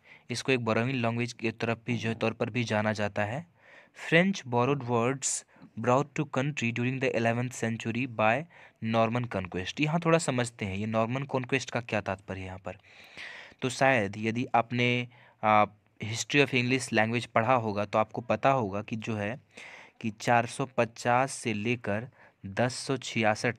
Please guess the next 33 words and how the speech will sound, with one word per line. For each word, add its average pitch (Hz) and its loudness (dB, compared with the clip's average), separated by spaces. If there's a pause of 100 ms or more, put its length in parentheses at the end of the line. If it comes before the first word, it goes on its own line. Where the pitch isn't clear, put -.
तक 95 -6
जो 98 -6
है 120 -6 (360)
ये 117 2
ओल्ड 123 4
इंग्लिश 110 0
पीरियड 98 -2
रहा 85 -6
था, - -16
रहा 127 2
था 135 -4
कि 127 -4
नहीं? 120 -8 (460)
और 120 4
जो 131 2
है 107 0
ये 120 0
दस 127 0
सौ - 0
छियासठ 120 2
के 139 -2
बाद 135 2
नॉर्मन 131 0
कॉन्क्वेस्ट 117 -2 (100)
आया 92 0
था, 90 -8 (320)
यानी 120 2
ये 127 4
इलेवंथ 127 4
सेंचुरी 143 -2
है 151 0
ना 170 0
जी, 92 -6